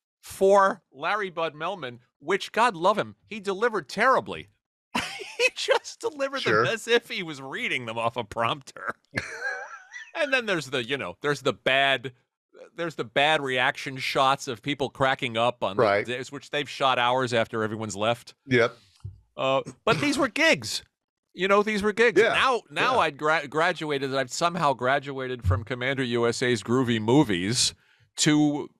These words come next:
Speaker 1: N B C.
Speaker 2: But I imagine it was
Speaker 1: Prime
Speaker 2: pretty
Speaker 1: time.
Speaker 2: exciting. I
Speaker 1: It
Speaker 2: mean,
Speaker 1: was.
Speaker 2: like, even with Commander U S A, you go in, you see your name on a chair.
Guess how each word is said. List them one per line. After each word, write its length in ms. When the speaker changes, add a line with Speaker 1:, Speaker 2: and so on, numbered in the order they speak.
Speaker 1:
N 160
B 160
C. 400
Speaker 2:
But 100
I 80
imagine 380
it 20
was 80
Speaker 1:
Prime 120
Speaker 2:
pretty 140
Speaker 1:
time. 80
Speaker 2:
exciting. 680
I 40
Speaker 1:
It 20
Speaker 2:
mean, 120
Speaker 1:
was. 240
Speaker 2:
like, 60
even 280
with 160
Commander 500
U 200
S 180
A, 120
you 140
go 260
in, 100
you 80
see 180
your 140
name 240
on 100
a 40
chair. 420